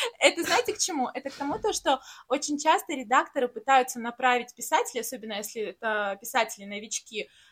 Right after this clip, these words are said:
на какую-то правильную дорожку. Мол, типа, «Знаешь что, я тебе подскажу, вот это вот сейчас тренд,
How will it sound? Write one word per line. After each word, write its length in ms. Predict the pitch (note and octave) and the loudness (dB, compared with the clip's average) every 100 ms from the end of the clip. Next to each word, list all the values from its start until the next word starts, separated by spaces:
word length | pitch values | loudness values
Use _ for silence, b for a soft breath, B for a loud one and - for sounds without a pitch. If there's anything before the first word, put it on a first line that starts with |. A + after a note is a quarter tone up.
| b | b
на 80 | A3+ | -10
какую-то 400 | A#3+ F4 F4+ - | -6 -2 0 0
правильную 580 | - C4+ C4+ B3+ A#3+ A3+ | 4 6 6 2 -2 -2
дорожку. 520 | A3+ A3 G3+ - - | 0 0 -2 -6 -12
Мол, 200 | G3 G3+ | -10 -10
типа, 260 | G#3 G#3 G#3+ | -10 -10 -8
«Знаешь 300 | A#3+ A4 C5+ | -4 -2 -2
что, 140 | - | -4
я 140 | A3+ A#3+ | -6 -8
тебе 180 | A#3+ B3+ | -8 -8
подскажу, 460 | B3 - A3+ C#4+ | -8 -8 -6 -4
вот 160 | E4 G#3+ | -4 -6
это 160 | C#4 C4 | -6 -6
вот 140 | G#3+ | -8
сейчас 280 | - A#3 - | -6 -6 -6
тренд, 320 | - F3+ E3+ | -8 -6 -6